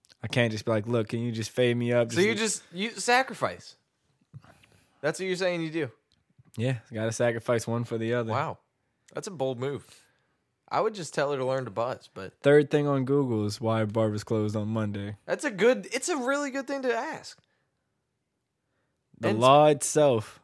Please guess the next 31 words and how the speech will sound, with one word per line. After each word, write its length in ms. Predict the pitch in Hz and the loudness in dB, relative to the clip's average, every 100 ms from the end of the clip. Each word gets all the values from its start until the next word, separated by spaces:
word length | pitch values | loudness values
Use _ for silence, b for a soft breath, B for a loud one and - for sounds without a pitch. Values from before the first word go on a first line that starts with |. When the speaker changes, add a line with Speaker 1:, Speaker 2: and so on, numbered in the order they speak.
| _ - | _ -12
Speaker 1:
It's 160 | 120 123 | -4 -2
a 40 | |
law. 600 | 107 117 156 165 110 107 - _ - | -2 6 8 8 6 0 -14 _ -6
Speaker 2:
It's 160 | 185 | 4
a 60 | 202 | 6
law? 440 | 139 127 143 196 453 403 | 6 4 4 8 6 6
Speaker 1:
The 140 | 113 113 | -2 -2
law 380 | 117 151 175 165 | 4 6 8 8
itself 680 | 147 127 - 156 160 147 | 6 2 0 6 6 6
was 160 | 120 113 | 0 -2
made 320 | 117 135 135 | 2 2 4
by 160 | 123 123 | 4 4
the 120 | 110 | 2
barber 440 | 110 120 131 123 | 4 6 6 4
union 680 | 117 117 135 127 110 101 113 _ _ _ _ _ _ _ _ | 2 4 4 4 0 -4 -8 _ _ _ _ _ _ _ _
to 100 | - | -8
protect 480 | 107 107 - 120 123 | -6 -4 0 0 2
barbers' 420 | 120 120 117 113 | 4 6 4 0
rights. 460 | 120 120 101 - - _ _ | 2 2 -2 -12 -20 _ _
Speaker 2:
Huh. 280 | - 254 180 - _ _ _ _ _ _ _ | 0 2 2 -4 _ _ _ _ _ _ _
Speaker 1:
No 240 | 107 120 127 | -2 0 2
cutting 360 | - 139 131 | 2 2 4
on 160 | 123 117 | 0 2
Mondays 640 | 123 135 135 135 139 127 - - | 0 2 2 4 2 0 -6 -2
or 220 | 127 135 | 0 2
Sundays. 760 | - 110 107 104 104 104 - _ _ | 0 -2 -2 -6 -6 -10 -14 _ _
Speaker 2:
Wow. 440 | - 120 151 117 - _ - | -6 -4 -4 -6 -12 _ -6
But 120 | 135 | 0
they, 140 | 143 | 2
they 360 | 139 139 123 165 | 2 -4 0 0
do 300 | 160 202 | 0 -6